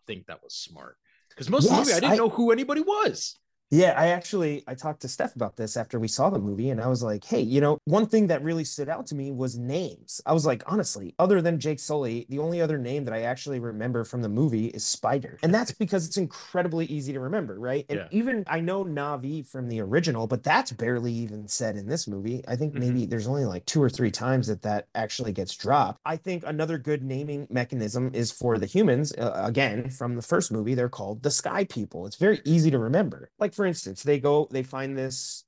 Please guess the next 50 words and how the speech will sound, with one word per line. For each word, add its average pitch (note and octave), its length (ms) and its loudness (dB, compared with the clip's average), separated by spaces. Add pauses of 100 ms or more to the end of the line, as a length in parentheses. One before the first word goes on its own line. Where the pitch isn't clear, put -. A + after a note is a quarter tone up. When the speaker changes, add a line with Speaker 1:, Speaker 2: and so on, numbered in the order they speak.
Speaker 2:
water C3 340 -2
tribe F2+ 560 -8 (160)
on A#2 480 0
the A2+ 100 4
beach. - 380 0
Do A#2 80 0
you C3+ 80 8
know, E3 160 8
do B2+ 140 2
you C#3 40 6
remember E3 240 8
the D#3 60 4
name C#3+ 220 4
of - 20 4
the C#3+ 80 4
water B2+ 300 0
tribe? F#3 320 -4 (240)
Speaker 1:
No G#2+ 220 -8
Speaker 2:
I D3+ 80 2
don't. F2+ 200 -2
Speaker 1:
idea. D#2 220 -8 (180)
No B2 300 -2
idea. D#2 340 -8
Speaker 2:
Do D#3 80 -2
you, F#3 60 0
do F3 60 -8 (220)
you E3 80 0
remember G3+ 180 4
the F3+ 80 2
names E3+ 260 -4
of D3 100 -6 (120)
anyone E3+ 580 -2
in C3 260 -6
the F#3+ 80 0
water G3 280 0
tribe? G#3 320 -4 (120)
'Cause G#3+ 160 -4
I B3+ 160 4
Speaker 1:
Nope. - 40 -2
Speaker 2:
don't. C3 440 -6
Speaker 1:
No. D2+ 160 -14
Speaker 2:
Do D#3 100 -2
you G3 80 4
know G#3 180 6
the F3+ 80 4
names D#3+ 560 0
of C3 200 0
Jake B2 240 -8
Sully's C3+ 360 -2
kids? C#3+ 500 0